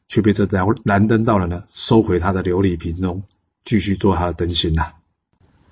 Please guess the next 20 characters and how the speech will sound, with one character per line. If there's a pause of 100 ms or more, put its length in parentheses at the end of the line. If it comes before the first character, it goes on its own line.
(300)
这
殷
郊
一
看， (140)
这
马
善
怎
么
去
那
么
久
啊？ (800)
不
妙
啊！ (760)
于
是